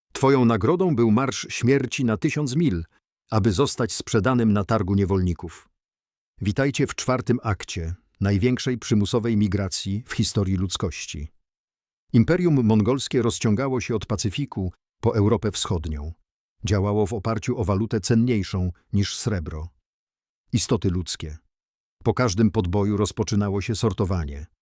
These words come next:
Zdolni rzemieślnicy byli wysyłani do Karakorum. Robotnicy do obozów pracy. Kobiety, zwłaszcza młode, były najbardziej pożądanym towarem na targach niewolników.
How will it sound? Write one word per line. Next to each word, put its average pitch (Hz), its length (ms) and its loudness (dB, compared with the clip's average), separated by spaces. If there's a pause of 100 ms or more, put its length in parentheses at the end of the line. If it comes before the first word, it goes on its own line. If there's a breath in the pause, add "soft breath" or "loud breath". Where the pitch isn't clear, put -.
(140)
Zdolni 98 400 2
rzemieślnicy 104 640 0
byli 117 220 0
wysyłani 104 500 0
do 101 140 0
Karakorum. 104 640 -2 (1600)
Robotnicy 113 680 2 (640)
do 113 180 2
obozów 107 440 0
pracy. 82 480 -8 (1600)
Kobiety, 104 440 2
zwłaszcza 98 440 -4
młode, 98 420 0 (580)
były 113 240 4
najbardziej 113 560 0
pożądanym 110 580 2
towarem 104 520 -2
na 98 120 -2
targach 101 420 -4
niewolników. 92 760 -2